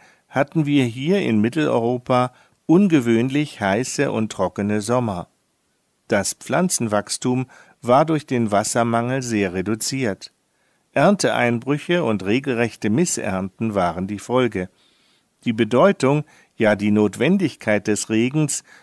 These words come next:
wurde uns wieder besonders bewusst. Zu biblischen Zeiten und in biblischen Ländern mit regelmäßiger Hitze und Trockenheit war Regen deshalb ein Ausdruck für Wohlergehen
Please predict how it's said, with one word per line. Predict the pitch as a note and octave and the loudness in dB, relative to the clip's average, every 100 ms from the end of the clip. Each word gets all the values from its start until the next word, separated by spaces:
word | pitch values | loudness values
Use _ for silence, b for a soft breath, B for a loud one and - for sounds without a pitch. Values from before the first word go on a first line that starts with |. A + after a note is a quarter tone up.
| b | b
wurde | - C3+ E3+ | 0 2 2
uns | E3 D#3 D3 B2+ | 2 0 -2 -2
wieder | B2+ C3 B2+ | 0 0 2
besonders | C3 A#2 G2 F2+ E2+ E2 - | 0 0 0 0 -2 -6 -4
bewusst. | A2+ G#2+ A#2+ G2+ - - _ _ _ _ _ _ _ _ _ - | -4 -2 -2 -4 -10 -16 _ _ _ _ _ _ _ _ _ -6
Zu | - G#2 | -4 0
biblischen | B2+ G#3 - A2+ B2 | -2 -2 -2 -2 -2
Zeiten | A2+ - G#2+ E3 - F3+ | -2 0 2 0 0 0
und | A2+ | 0
in | F#2 F#2 | -2 -4
biblischen | F#2+ F#2 G2 F#2 A2 | -4 -4 -4 -2 -2
Ländern | G2 A2+ C#3 C#3+ C3+ B B B | 0 0 0 0 0 B B B
mit | A#2+ G#2+ | -4 0
regelmäßiger | A2+ E3 F3 D3 C#3 C3 - A#2 | 0 2 2 2 2 0 -2 -2
Hitze | G#2+ A2+ D3 - G#2+ | 0 0 -4 -2 -2
und | G#2 | -2
Trockenheit | - C3 - A#2 G#2 A2 C3 B B B _ | 0 0 0 -4 -2 -2 -4 B B B _
war | C3 A#2+ A2+ | 0 2 2
Regen | C#3 F#3+ C3+ A2+ | 0 0 -2 0
deshalb | C3 E3+ A#2 A#2 C#3+ | 0 0 -2 -2 -2
ein | B2+ A#2+ | -4 -4
Ausdruck | - G#2 G#2 - B2 A#2+ | -2 -2 -4 -6 -8 -6
für | - A#2 | -4 -4
Wohlergehen | A#2 F3 F#3 G#2 F2+ F#2 F#2 | -4 -4 -2 -4 -4 -6 -4